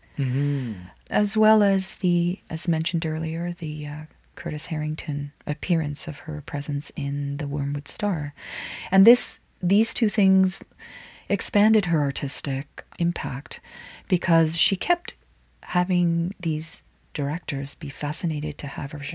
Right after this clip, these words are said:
Speaker 2: have cameos in their, in their sh-, in their
Speaker 1: Mm.
Speaker 2: films, whether they be shorts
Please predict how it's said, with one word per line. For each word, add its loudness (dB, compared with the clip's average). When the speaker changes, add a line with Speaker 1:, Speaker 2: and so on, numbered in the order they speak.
Speaker 2:
have -6
cameos 0
in -4
their, -6
in 0
their 2
sh-, 2
in 4
their 4
Speaker 1:
Mm. 0
Speaker 2:
films, 6
whether 6
they 4
be 0
shorts 0